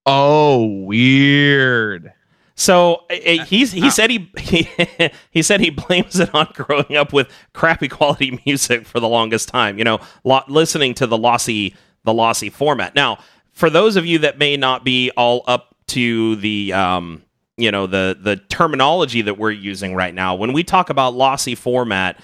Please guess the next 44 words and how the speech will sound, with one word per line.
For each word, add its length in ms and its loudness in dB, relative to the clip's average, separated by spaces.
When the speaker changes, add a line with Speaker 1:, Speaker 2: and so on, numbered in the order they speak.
Speaker 2:
when 120 -2
you 60 4
have 140 2
a 80 4
wav 320 0
file, 460 0
all 280 2
of 120 -6
the 80 -2
data 440 2
is 200 -4
there. 560 -4
Every, 420 -2
every 340 0
aspect 520 -2
of 80 -4
what 200 0
was 140 -4
recorded 720 -4
is, 400 -2
is 220 -4
there. 380 -4
Some 220 0
of 140 -2
it's 160 -4
outside 480 -2
of 120 -14
the 60 -6
hearing 360 -2
range 360 -2
and 120 -2
all 120 -4
of 100 -6
that 180 -4
stuff. 320 -8
But 100 2
when 160 -4
you 220 -2
take 280 0
a, 300 2
a, 460 0
when 220 -6
you 160 -2
take 480 -2